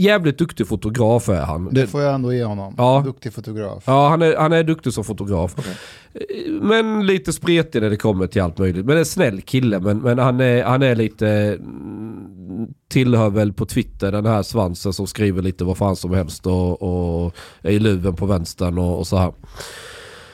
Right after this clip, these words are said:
Speaker 1: Men han är duktig fotograf, schysst kille och han är inte så som bangar utan han kör.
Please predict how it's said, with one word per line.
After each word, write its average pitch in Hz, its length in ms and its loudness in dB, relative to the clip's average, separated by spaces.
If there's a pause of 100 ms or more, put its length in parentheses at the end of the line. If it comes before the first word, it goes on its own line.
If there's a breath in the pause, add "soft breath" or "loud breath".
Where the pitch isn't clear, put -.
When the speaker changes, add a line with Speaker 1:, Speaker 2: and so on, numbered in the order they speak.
(140 loud breath)
Speaker 1:
Men 139 140 4
han 156 120 4
är 175 40 2
duktig 175 300 2
fotograf, 170 580 2
schysst 170 300 0
kille 147 360 2
och 120 80 4
han 123 140 4
är 135 40 4
inte 131 160 -2
så 117 140 2
som 95 160 0
bangar 98 540 0
utan 95 520 -2 (280)
han 127 180 4
kör. 92 340 -2